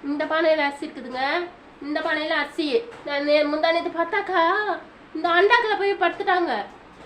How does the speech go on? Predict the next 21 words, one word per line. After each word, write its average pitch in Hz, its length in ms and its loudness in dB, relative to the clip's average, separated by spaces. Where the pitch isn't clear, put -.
இந்த 285 120 -12
பாருங்க, 311 500 0
என்னை 277 160 -10
போட்டு 349 300 -4
தள்ளுறோம். 349 340 -2
பட்டுக்குட்டி, - 400 -10
பட்டுக்குட்டி, 339 380 -10
உங்க 277 180 -14
வயிறு 381 220 -6
குட்டி. 269 340 -16
இங்க 262 120 -12
பாருங்க, 277 220 -8
இங்க 233 140 -4
போறது 247 340 -10
பாருங்க. 208 280 -10
வெளியே 339 280 2
போ, 339 300 6
வெளியே 302 280 -4
போ 359 240 0
ஐஸு. 240 420 0
வாழைப்பழத்தை 214 880 -4